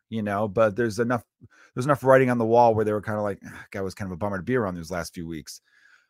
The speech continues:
But I would like to be one of those ones, you know? Uh, the gu-, guys on the wall behind me, Richard Pryor, George Carlin.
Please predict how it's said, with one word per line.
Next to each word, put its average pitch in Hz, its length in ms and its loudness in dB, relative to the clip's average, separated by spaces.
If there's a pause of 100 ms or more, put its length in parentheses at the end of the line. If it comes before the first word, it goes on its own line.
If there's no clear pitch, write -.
(220)
But 120 260 6
I 135 140 6
would 151 140 4
like 147 160 6
to 123 80 -8
be 135 100 2
one 135 140 0
of 123 60 -2
those 120 200 0
ones, 123 420 -2 (180)
you 107 140 -4
know? 107 280 -4 (580)
Uh, 101 40 -10
the 98 100 -4
gu-, 104 180 0
guys 117 260 4
on 120 100 2
the 113 60 4
wall 117 220 8
behind 117 320 2
me, 117 80 0
Richard 113 280 -4
Pryor, 117 280 4
George 110 300 -2
Carlin. 123 520 -4